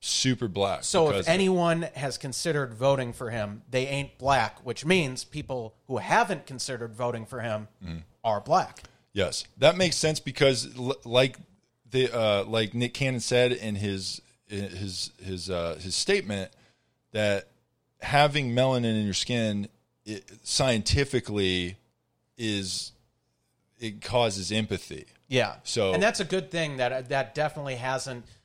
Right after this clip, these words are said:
Speaker 2: caused any sort of, uh, historical tragedies or mass murders, you know,
Speaker 1: No.
Speaker 2: when you're talking about, um, like,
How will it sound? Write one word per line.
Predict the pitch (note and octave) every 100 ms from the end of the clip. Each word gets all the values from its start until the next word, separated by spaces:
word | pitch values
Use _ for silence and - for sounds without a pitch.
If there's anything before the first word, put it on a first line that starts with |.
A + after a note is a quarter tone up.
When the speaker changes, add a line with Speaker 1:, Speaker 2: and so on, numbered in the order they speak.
| _
Speaker 2:
caused | - C#3 C3+ -
any | C#3 B2+
sort | - C3 B2
of, | A#2 A#2
uh, | A2 G#2 - _
historical | - D3 - - C#3 C3+ B2+ C#3 B2
tragedies | A#2 - C3+ B2+ B2 B2 A#2+ A2+
or | B2+
mass | A#2+ B2 A#2+ -
murders, | B2+ B2 A#2+ A#2 G#2+ -
you | B2
know, | G#2
Speaker 1:
No. |
Speaker 2:
when | B2+
you're | B2
talking | A2+ C3 A#2+ B2
about, | A#2 A#2+ A2+ A2 - - - -
um, | B2+ A#2 A2 G#2+ A2
like, | B2+ B2 G#2+